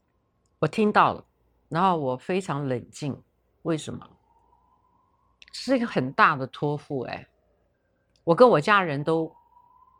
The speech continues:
没有答应过这种事情。我就，我，我，我就问了一个很理智的，搞清楚，我说：“是告别式吗？”他说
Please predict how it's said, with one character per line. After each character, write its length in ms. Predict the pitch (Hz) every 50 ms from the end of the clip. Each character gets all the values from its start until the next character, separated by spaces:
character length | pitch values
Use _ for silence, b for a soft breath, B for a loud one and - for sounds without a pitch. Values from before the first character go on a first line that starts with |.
| _ _ _ _ _ _ _ _ _ _ _ _ - _ - - -
没 120 | 165 165
有 120 | 196 175 151
答 180 | - 165 151
应 160 | 160 160 147 131
过 160 | 139 143 131
这 120 | 123 139
种 80 | 120 -
事 180 | - - - -
情。 180 | - - - - _ _ _ _ _ _ _ _ _ _ _ _ _ _ _ _
我 120 | - 156
就， 260 | 147 190 196 175 147 -
我， 140 | - 165 156 -
我， 220 | 190 190 170 - -
我 140 | - 170 160
就 120 | 160 214 220
问 180 | 226 233 220
了 60 | 196
一 80 | 175 165
个 80 | 165 170
很 260 | - 175 147 156 143 - _ _ _ _ _ _ _ _ _ _ _ _ _ - 151 147
理 240 | 139 143 127 120 117
智 340 | 113 - - - 190 170 127
的， 180 | 120 107 - - - _ _ _ - -
搞 160 | - 151 147
清 200 | 147 - 208 208
楚， 160 | 165 139 135
我 60 | 143 135
说 200 | - 185 185 190
：“是 280 | 185 - - - - 220
告 240 | 214 - 196 185
别 320 | 175 180 - 131 131 127 120
式 340 | - - - - 175 160 139
吗？” 400 | 131 131 123 117 113 113 110 - - _ _ _ _ _ _ _ _ _ _ _ _ _ _ _ _ - - -
他 100 | - 175
说 240 | 151 - 175 165